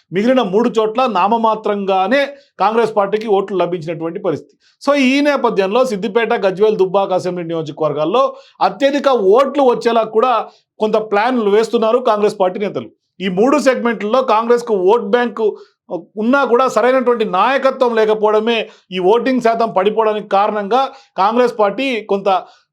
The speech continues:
గుర్తించినటువంటి పరిస్థితి. So ఇక రెండు వేల తొమ్మిది పార్లమెంట్ ఎన్నికల్లో ఆరు సెగ్మెంట్లలో కాంగ్రెస్ అభ్యర్థి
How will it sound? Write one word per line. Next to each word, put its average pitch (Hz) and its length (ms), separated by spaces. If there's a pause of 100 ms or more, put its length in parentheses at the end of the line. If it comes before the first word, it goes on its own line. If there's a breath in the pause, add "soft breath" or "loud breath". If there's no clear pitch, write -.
గుర్తించినటువంటి 214 680
పరిస్థితి. 185 540
So 269 80
ఇక 254 60
రెండు 208 220
వేల 269 120 (240)
తొమ్మిది 269 280
పార్లమెంట్ 233 480
ఎన్నికల్లో 202 400
ఆరు 220 300
సెగ్మెంట్లలో 240 560
కాంగ్రెస్ 214 360
అభ్యర్థి 208 540